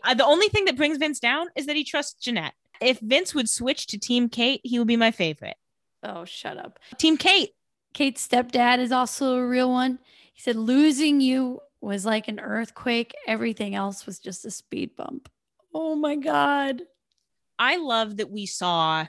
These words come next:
Speaker 1: he learned that his wife cheated on him and he forgave her. But then he said to her later in the episode, he said, If you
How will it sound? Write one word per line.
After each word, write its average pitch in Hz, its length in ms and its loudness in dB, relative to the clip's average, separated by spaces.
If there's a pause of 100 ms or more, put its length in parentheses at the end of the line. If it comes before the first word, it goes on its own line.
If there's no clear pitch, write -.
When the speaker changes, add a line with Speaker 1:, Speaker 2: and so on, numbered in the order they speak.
Speaker 1:
he 247 300 -4
learned 254 380 4
that 214 200 2
his 202 280 -2
wife 214 260 0
cheated 202 360 -6
on 156 180 -6
him 151 340 -8 (380)
and 196 140 2
he 220 160 2
forgave 269 500 4
her. 156 380 -2 (180)
But 214 240 -2
then 214 480 4
he 233 240 -4
said 208 380 0
to 202 100 0
her 180 260 0
later 170 240 -2
in 165 80 -2
the 160 60 -4
episode, 156 240 -10
he 160 60 -10
said, 156 220 -4
If 170 180 -6
you 208 420 0